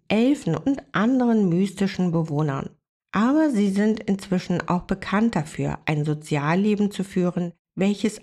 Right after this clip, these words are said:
ausgefeilte Kommunikationstechniken und die Fürsorge der Starken für die Schwachen beinhaltet. Der Baum als Symbol kommt niemals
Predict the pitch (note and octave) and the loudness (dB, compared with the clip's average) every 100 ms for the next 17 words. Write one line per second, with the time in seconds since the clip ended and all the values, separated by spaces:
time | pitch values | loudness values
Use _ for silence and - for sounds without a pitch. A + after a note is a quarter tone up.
0 | - G3 C#4+ - C4 - F#3+ G3 G3 - | 0 2 2 2 -4 0 2 2 0 -2
1 | D#3+ D#3 D3 D3+ C#3+ - D#3+ F3 - F#3 | -2 0 -2 -4 -6 -2 -2 -2 -2 -4
2 | E3+ E3+ E3 E3 D3+ C#3+ D3 - - A#3 | -2 -2 -2 -2 0 0 -4 -8 -4 0
3 | C#4 C#4 A#3 A3 G#3+ D3 D3 - - D3+ | 2 2 2 2 0 0 -4 -6 -2 -2
4 | D#3 F3+ E3+ A3 C4 C4 D3 D#3 F#3 G3+ | 0 -4 -2 0 0 0 -2 -2 0 0
5 | E3 C#3 C#3 D3 D3+ C3+ - - - _ | 0 -2 -2 -2 -4 -4 -6 -10 -12 _
6 | _ _ _ G3 G#3 G3 F#3 A3 D4+ C#4+ | _ _ _ 0 2 4 2 4 4 4
7 | - A3 - G#3 F3+ F3 F#3+ D3 C3+ - | 2 -2 0 2 2 2 2 2 -2 -4
8 | D#3+ D3+ - F3+ G3 B3+ C#4 B3+ B3 | -4 -4 -2 0 4 4 4 2 -2